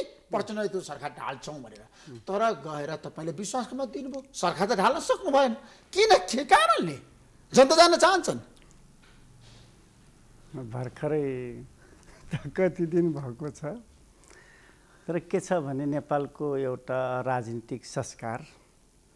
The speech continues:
Speaker 2: एउटा सरकार बन्छ, अर्को ढाल्नको लागि अर्को शक्ति तयार भइहाल्ने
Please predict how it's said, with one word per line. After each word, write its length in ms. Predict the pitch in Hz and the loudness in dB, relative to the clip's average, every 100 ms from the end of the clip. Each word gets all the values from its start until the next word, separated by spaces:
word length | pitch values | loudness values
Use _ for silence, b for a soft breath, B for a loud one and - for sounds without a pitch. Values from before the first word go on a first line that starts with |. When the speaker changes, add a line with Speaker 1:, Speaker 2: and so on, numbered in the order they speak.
| b b b b b b b _ 156 | b b b b b b b _ -8
Speaker 2:
एउटा 360 | 151 131 143 | -6 -2 -4
सरकार 480 | 123 139 127 143 135 | -4 -8 -8 -6 -4
बन्छ, 400 | 123 127 123 - | -4 -8 -8 -8
अर्को 520 | 208 190 143 139 143 139 135 131 - - - - 147 | -6 -4 -6 -8 -8 -6 -6 -8 -12 -14 -20 -20 -12
ढाल्नको 520 | 120 135 147 139 113 131 | -2 0 2 0 -2 -2
लागि 260 | 127 131 | -2 -2
अर्को 320 | 139 120 - | -4 -6 -8
शक्ति 380 | 117 127 113 147 | -10 -10 -10 -10
तयार 360 | 120 123 120 117 | -10 -6 -6 -6
भइहाल्ने 680 | 107 113 113 101 110 139 | -6 -4 -4 -6 -8 -10